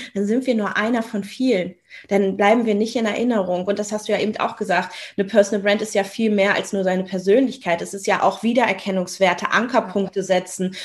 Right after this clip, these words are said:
Speaker 1: ähm, Branding, Design, was sagt das aus? Jemand, der auf meine Seite kommt, der soll das Gefühl haben, dass er mich kennt, dass er schon entscheiden kann, möchte ich mit ihr arbeiten oder nicht, weil das ist Marketing.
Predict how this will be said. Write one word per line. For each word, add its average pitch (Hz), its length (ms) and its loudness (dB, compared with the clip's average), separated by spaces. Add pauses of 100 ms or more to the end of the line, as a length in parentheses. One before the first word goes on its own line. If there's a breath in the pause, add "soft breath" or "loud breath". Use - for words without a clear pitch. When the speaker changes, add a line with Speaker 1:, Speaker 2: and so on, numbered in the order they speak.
(200 loud breath)
Speaker 1:
ähm, 196 260 4
Branding, 220 480 6
Design, 208 460 2
was 196 140 -2
sagt 214 260 2
das 208 140 -2
aus? 240 240 4
Jemand, 208 260 4
der 202 100 6
auf 196 120 -2
meine 214 240 2
Seite 214 320 2
kommt, 208 420 2 (640 loud breath)
der 226 120 8
soll 254 140 6
das 247 140 0
Gefühl 247 300 0
haben, 233 140 2
dass 214 160 -2
er 220 60 0
mich 190 320 -4
kennt, 208 560 -2 (280 soft breath)
dass 226 200 4
er 214 160 4
schon 233 400 2
entscheiden 214 640 2
kann, 240 520 2
möchte 233 380 2
ich 240 100 -6
mit 226 220 2
ihr 202 180 2
arbeiten 208 480 4
oder 190 220 0
nicht, 269 340 2 (280 loud breath)
weil 214 160 6
das 233 280 2
ist - 240 -8
Marketing. 220 720 -4